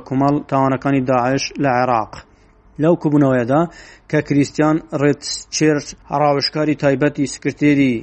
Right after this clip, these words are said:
گشتی نەتەوە یەکگرتووەکان و سەرۆکی یونیتات محەممەد حەسەن بەحرالعلوم، نوێنەری هەمیشەی عێراق لە نەتەوە یەکگرتووەکان، نوێنەری یەکێتی ئەوروپا وڵاتانی پاڵپشتی یونیتات، ڕێکخراوی هیومان ڕایتس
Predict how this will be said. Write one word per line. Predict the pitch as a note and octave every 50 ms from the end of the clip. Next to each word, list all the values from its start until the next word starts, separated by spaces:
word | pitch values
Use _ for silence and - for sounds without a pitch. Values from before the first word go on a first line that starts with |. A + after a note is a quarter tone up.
| - - _ - D3 B2+
گشتی | C3+ C3 - - - D3 D3+ D3 C#3+
نەتەوە | C3+ - C#3+ C3+ C#3 C3+ C3+
یەکگرتووەکان | B2+ C3+ B2 - C#3+ C3 - D3+ D3 D3+
و | D3 - -
سەرۆکی | C#3+ C#3+ D3 C#3+ - D#3+ D#3 D3 C#3
یونیتات | C3+ C#3 C3 B2 - D3 D3+ D#3+ D#3+ - - - _ - C3+
محەممەد | C3+ - - D3 C#3+ C#3 C#3 C3+ - -
حەسەن | - C#3 - - D3+ D3+ D#3 - - C#3+
بەحرالعلوم، | C#3+ C3+ C#3+ C#3 C3+ C3 A#2 B2+ C3+ C#3+ C#3+ C#3+ C#3
نوێنەری | C#3 C#3 C#3+ D3 D3+ D3 D3+ D#3 C3 B2+
هەمیشەی | C3+ C#3 B2+ - - C#3+ C#3+ C3
عێراق | C3+ C#3 D3 C#3+ - C#3
لە | C#3 C#3
نەتەوە | C3+ - - C3+ C#3 C3+
یەکگرتووەکان، | B2+ B2+ B2 - - C3 B2 - D3 D3 D3+ E3 F3 E3 - - - - - - _ - C#3+
نوێنەری | C#3+ C#3 C#3 D3+ D3+ D3+ D3+ D3 C#3+
یەکێتی | C#3 - D3 B2+ - D#3 D3
ئەوروپا | C3+ C#3+ D3 C3 - D3+ C#3 C3
وڵاتانی | C3+ C3+ C3 C3 D3+ C#3+ D3 D3 D3 C#3+ C#3+ -
پاڵپشتی | - C#3 C#3 B2+ - - C3+ - - C#3+ C#3 C3+
یونیتات، | C3 C3+ C3 B2+ - D3 D3+ E3 E3 - - - - - - _ _ C#3+ D3
ڕێکخراوی | C#3+ - - C#3+ D3 D3 D3 C#3+ B2+ C#3
هیومان | D3 D3 C#3+ D3 C#3+ C#3 C3
ڕایتس | C3+ C#3 C3+ - - B2+ -